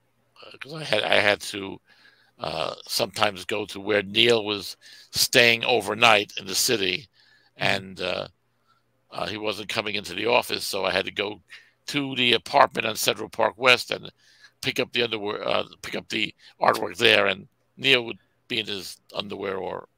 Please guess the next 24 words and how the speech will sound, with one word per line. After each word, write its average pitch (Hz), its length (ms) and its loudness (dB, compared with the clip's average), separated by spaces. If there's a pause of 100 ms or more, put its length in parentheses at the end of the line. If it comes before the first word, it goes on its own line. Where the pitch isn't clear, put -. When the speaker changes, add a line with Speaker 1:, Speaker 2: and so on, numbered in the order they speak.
(440)
Speaker 1:
you - 60 -16
know, - 100 -16
t-shirt 107 380 -6
or - 20 -14
whatever. - 320 -10 (1080)
But 98 100 0
anyhow, 92 300 4 (680)
uh, - 220 -2 (160)
but - 100 6
anyhow, 151 260 10 (540)
the 117 100 -4
printing 143 340 4
of 120 100 -2
the 104 60 -10
book. 101 280 -8
So, 127 320 2 (160)
Speaker 2:
Yeah. - 160 -12 (1200)
Speaker 1:
so - 140 -6
I 147 100 10
had 156 100 6
assembled 123 560 4
the 101 60 -12
book 101 300 -8
from, - 280 -14